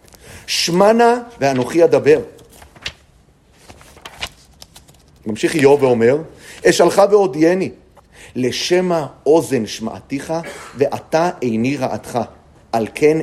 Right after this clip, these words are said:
אמאס וניחמתי על עפר ואפר." איוב אומר את הדבר הבא, "הקדוש ברוך הוא, הבנתי שאני לא מבין, אבל הדבר הכי חשוב הוא, לשמע אוזן שמעתיך, והנה עיני רעתך." זאת אומרת, "הרגשתי אותך,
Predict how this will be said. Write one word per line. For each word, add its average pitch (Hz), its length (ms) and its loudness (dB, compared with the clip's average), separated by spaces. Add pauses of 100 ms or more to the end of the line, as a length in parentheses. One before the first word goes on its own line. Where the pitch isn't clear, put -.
(140)
אמאס 117 460 -6
וניחמתי 117 720 -8
על 95 120 -8
עפר 95 300 -10
ואפר." 92 300 -14 (760)
איוב 143 240 4
אומר 143 160 0
את 143 100 -2
הדבר 117 300 0
הבא, 120 140 -4 (520)
"הקדוש 120 280 -4
ברוך 120 140 0
הוא, 135 140 2
הבנתי 117 360 0
שאני 101 220 -6
לא 107 140 -4
מבין, 92 280 -10 (140)
אבל 101 240 -2
הדבר 101 260 0
הכי 127 200 -6
חשוב 127 360 -4
הוא, 175 240 4 (760)
לשמע 131 440 0
אוזן 123 340 -2
שמעתיך, 110 640 -6 (100)
והנה 104 380 0 (140)
עיני 110 300 -2
רעתך." 113 400 -4 (520)
זאת - 160 -2
אומרת, 139 420 2 (500)
"הרגשתי 110 500 -4
אותך, - 200 -16